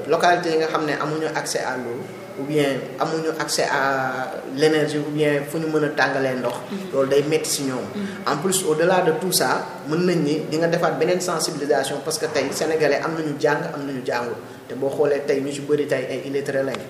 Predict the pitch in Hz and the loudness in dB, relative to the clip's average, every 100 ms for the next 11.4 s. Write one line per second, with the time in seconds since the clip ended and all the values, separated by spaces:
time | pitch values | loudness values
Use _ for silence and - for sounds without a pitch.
0 | - - 131 135 135 160 156 156 147 147 | -12 -8 -4 -4 -2 0 4 4 4 0
1 | 135 139 151 - - 151 147 160 147 143 | 0 -2 -4 -4 -2 -2 0 4 6 8
2 | 147 147 147 151 143 139 147 151 147 143 | 6 4 2 2 2 0 0 2 2 0
3 | 151 - 160 156 151 139 135 143 160 143 | -2 -4 -2 4 6 6 0 -4 -2 0
4 | 135 127 - - - 143 156 147 147 139 | 0 -2 -4 -8 2 4 6 2 2 2
5 | 147 139 - 196 185 180 175 175 - 175 | 2 -2 -2 0 0 2 2 2 0 -2
6 | 185 185 190 156 147 139 - - - - | 0 2 4 4 6 2 -2 -8 -14 -14
7 | - 175 180 185 170 165 160 147 175 185 | 0 4 6 6 4 4 2 2 2 2
8 | - 190 165 156 160 - - - - 131 | 2 2 4 4 2 -4 -10 -6 0 4
9 | 156 151 147 139 131 113 - - 139 143 | 6 6 4 4 2 -4 -8 -4 -4 -2
10 | 147 196 196 190 175 165 170 170 160 151 | 6 8 8 4 2 2 2 2 2 0
11 | 165 170 156 | 2 4 4